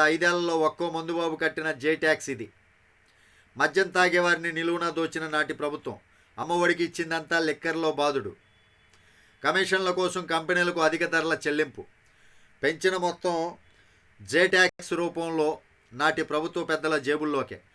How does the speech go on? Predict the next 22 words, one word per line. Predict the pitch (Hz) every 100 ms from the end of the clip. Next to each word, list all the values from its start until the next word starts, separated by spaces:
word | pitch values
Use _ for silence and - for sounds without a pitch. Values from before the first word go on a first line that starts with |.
| _ _ -
పేదల | 143 165 170
సంపాదనలో | 156 156 160 160 160 156
సగం | 147 147 151
తాగుడికే. | 135 143 147 147 123 92 _ _ _ _
ఇప్పుడు | 127 131 151 143
జగన్ | 135 151 165
ది-, | 156 _ _ _ _ - - - _ _ _ _
దిగిపోవడంతో | 127 160 175 165 165 165 143 156
జే | 135 156
ట్యాక్స్కు | 156 160 156 147 143
చెల్లు. | - 139 139 104 _ _ _ _ -
టెండర్ల | 139 151 165 165
కమిటీ | 156 156 156
ముందుకు | 156 151 151 156
వెళ్ళకపోతే | 147 151 147 147 147 143 143
ధరలు | 113 110 135 156
తగ్గిస్తున్న | 151 143 143 147 143 139
కంపెనీలు. | 135 127 135 120 92 _ _ _ _ _ _
ముడుపుల | 117 151 156 156
బాధ | 151 151
లేకపోవడం | 151 147 139 147 143 139
వల్లే. | 123 107